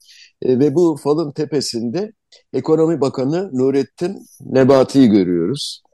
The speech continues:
"Ekonomik krizle yaşamayı öğreneceğiz", e, diye bir öngörüde bulunuyor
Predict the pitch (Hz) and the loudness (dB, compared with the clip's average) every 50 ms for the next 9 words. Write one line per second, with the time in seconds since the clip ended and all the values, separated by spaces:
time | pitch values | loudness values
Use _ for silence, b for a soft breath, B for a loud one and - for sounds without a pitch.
0 | _ _ _ _ - 110 - 135 131 135 131 135 127 - - 160 160 131 113 123 | _ _ _ _ -14 -6 -2 0 0 2 2 0 -2 -2 0 0 0 0 2 2
1 | 127 117 110 - - 120 113 117 127 147 156 139 131 131 123 123 120 117 113 95 | 2 2 2 0 -2 -4 -4 -2 -2 0 2 2 2 4 4 2 0 0 -2 -2
2 | 113 120 104 92 - - - - - - 60 80 78 78 78 65 - - 110 127 | -2 -2 -2 -2 -6 -8 -12 -12 -14 -14 -12 -12 -10 -10 -10 -10 -8 -4 -4 -2
3 | 131 117 120 113 110 113 107 113 113 110 113 117 117 104 98 90 90 87 85 85 | 0 0 0 0 0 0 2 2 2 2 2 0 -2 -2 -4 -6 -8 -10 -10 -12
4 | 78 | -12